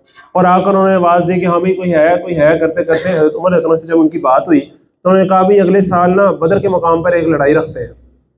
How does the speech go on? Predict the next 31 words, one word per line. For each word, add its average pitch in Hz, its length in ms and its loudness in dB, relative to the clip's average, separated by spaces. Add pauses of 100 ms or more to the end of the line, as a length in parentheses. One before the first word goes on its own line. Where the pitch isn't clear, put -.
ठीक 135 160 -10
है, 170 80 0 (200)
बदर 185 240 2
की 185 160 2
जो 170 220 0
हमने 160 340 2
मार 143 240 0
खाई 160 240 2
थी 165 180 2 (460)
वो 175 80 -2
फिर 190 220 2
बदर 185 240 2
पे 208 60 4
ही 208 80 2
चुकाएंगे, 151 440 0 (320)
अगले 165 200 0
साल 175 220 0
हम 156 160 2
तुम्हें 175 260 0
चैलेंज 180 340 0
कर 165 100 -2
रहे 160 120 2
हैं 156 80 2
बदर 165 160 2
में 165 100 2
आना।" 120 200 -2 (680)
मुसलमानों 208 380 2
ने 208 120 4
चैलेंज 165 260 0
कबूल 127 300 -4
किया। 127 180 -4